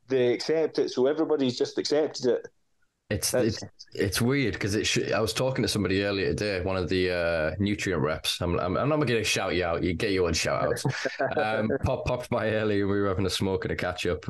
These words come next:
Speaker 2: uh, earlier on today, and he was, uh, talking about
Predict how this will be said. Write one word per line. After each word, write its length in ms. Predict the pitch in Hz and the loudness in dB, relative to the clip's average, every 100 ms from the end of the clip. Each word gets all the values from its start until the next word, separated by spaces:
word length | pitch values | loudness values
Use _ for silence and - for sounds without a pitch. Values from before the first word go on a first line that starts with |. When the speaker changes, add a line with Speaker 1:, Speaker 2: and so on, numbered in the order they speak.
| - | -2
Speaker 2:
uh, 540 | 82 85 85 82 82 - | 0 0 0 0 0 0
earlier 280 | 92 87 85 | 2 2 2
on 100 | 82 | 0
today, 380 | 87 87 85 - - - - | 0 0 0 -4 -12 -14 -4
and 280 | 98 101 - - | -2 -2 -2 -2
he 160 | 107 | 2
was, 280 | 123 113 - | 2 0 0
uh, 360 | - 98 95 92 | 0 0 0 -2
talking 320 | - 101 - | -2 -2 -2
about 460 | 95 95 90 90 | -2 0 2 0